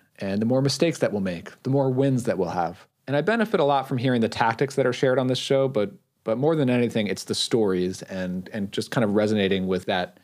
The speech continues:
you know, slow, steady progress and feedback loop that we're, that we're all experiencing as, as we're going through this journey. So thank you, Rob, for keeping this podcast as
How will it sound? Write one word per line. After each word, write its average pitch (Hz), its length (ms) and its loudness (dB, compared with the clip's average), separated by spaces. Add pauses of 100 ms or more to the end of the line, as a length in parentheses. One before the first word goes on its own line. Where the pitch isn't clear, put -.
you - 80 -4
know, 90 120 -2
slow, 123 440 0
steady 107 540 -2 (160)
progress 98 680 -2 (100)
and 90 320 -6
feedback 101 560 -2
loop 87 280 -4
that 92 200 -4
we're, 92 240 -4 (100)
that 98 120 0
we're 95 140 0
all 90 340 -2 (300)
experiencing 87 640 -4
as, 82 200 -4
as 95 160 -6
we're 95 60 -2
going 90 240 -2
through 98 140 0
this 87 160 -2
journey. 82 320 -8 (220)
So 123 120 -8
thank 202 200 0
you, 160 60 2
Rob, 139 240 2
for 135 100 0
keeping 147 360 0
this 127 160 0
podcast 127 520 0
as 113 400 0